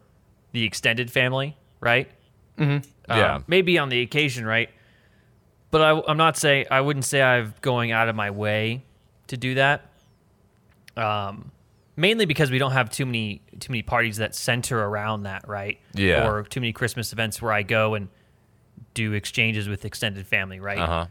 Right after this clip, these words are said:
Speaker 3: right.
Speaker 1: But for my immediate family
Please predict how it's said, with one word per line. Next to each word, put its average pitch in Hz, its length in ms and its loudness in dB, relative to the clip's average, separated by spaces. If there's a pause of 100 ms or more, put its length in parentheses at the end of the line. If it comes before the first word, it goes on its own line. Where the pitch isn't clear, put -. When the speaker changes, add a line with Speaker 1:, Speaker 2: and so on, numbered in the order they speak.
Speaker 3:
right. 64 260 -6 (120)
Speaker 1:
But 160 320 6 (1160)
for 143 120 0
my 120 200 4
immediate 175 420 0
family 101 580 -2